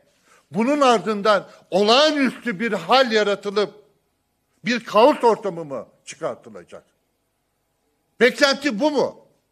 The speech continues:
Bu faillerin derhal yakalanmasını istiyoruz. O bombayı koyan bir kadın olduğu kameralarda tespit edilmiş. Derhal o kişi kimse ve arkasında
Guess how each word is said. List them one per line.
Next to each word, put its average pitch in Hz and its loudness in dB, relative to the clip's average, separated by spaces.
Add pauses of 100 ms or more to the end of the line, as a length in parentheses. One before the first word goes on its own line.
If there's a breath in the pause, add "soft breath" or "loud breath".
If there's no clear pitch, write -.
(1400)
Bu 285 2
faillerin 175 0
derhal 220 4
yakalanmasını 160 -4
istiyoruz. 101 -20 (1200)
O 254 4
bombayı 240 0
koyan 208 0
bir 226 -4
kadın 226 -4
olduğu 190 -2
kameralarda 208 0 (200 loud breath)
tespit 233 -2
edilmiş. 123 -14 (260 soft breath)
Derhal 226 2 (560)
o 247 4
kişi 208 -6
kimse 233 0
ve 226 4
arkasında 208 0